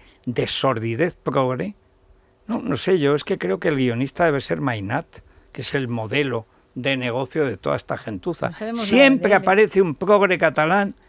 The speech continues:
Speaker 1: siempre, o una productora catalana, siempre fuera de toda norma, ley, moral, pero mucho jijiji, mucho jajaja.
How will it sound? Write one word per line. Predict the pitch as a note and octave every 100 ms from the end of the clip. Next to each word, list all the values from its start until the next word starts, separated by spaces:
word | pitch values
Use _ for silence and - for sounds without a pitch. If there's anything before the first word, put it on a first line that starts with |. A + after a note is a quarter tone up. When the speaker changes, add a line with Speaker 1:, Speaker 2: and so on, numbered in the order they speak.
| _ -
Speaker 1:
siempre, | - A3 A#3 G#3+ - F3 - - -
o | B2+ C#3 E3
una | F3+ F3 D#3+ D3+ C#3 -
productora | D3+ C#3 B2+ - E3 C#3+
catalana, | C#3+ D#3 E3+ F3+ E3+ E3 - -
siempre | - G#3+ G#3+ F#3 - - -
fuera | - A3+ G#3 G3+ -
de | C3+ D3
toda | - F#3+ E3 D#3
norma, | F3 E3+ D#3+ E3 D#3+ - - -
ley, | C3 D#3 D#3+ E3
moral, | D3 D3 E3+ -
pero | E3+ D3+ C#3+ - -
mucho | E3+ F#3 G#3+
jijiji, | - F3+ - C#3 - G3 F#2+ _ _ -
mucho | D3 D#3+
jajaja. | - B2 - G2 - F#2+